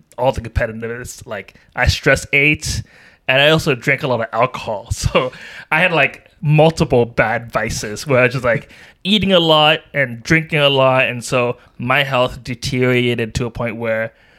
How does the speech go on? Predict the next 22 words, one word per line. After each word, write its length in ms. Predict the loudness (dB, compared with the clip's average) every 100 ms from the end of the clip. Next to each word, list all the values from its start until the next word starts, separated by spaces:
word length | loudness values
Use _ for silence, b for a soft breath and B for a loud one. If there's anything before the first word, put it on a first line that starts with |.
| b b
I 160 | -2 -2
just 220 | -2 -12
couldn't 220 | -10 -8
deal 180 | -6 -6
with 140 | -4 -4
it 100 | -6
anymore, 300 | -8 -8 -8
and 140 | -6
I 120 | -6 -6
ended 260 | -6 -8
up 100 | -8
quitting. 360 | -6 -8 -8 -14 _ -12
And 200 | -12 -6
so, 140 | -6
like, 380 | -2 -4 -6 b b b b b
sometimes 800 | -6 -6 -2 0 0 0 -4 -10 -8
it 100 | -6
gets 300 | -4 -6 -4
to 120 | -6
a 40 | -4
point 400 | -4 -6 -6 -6
where 360 | -6 -6 -8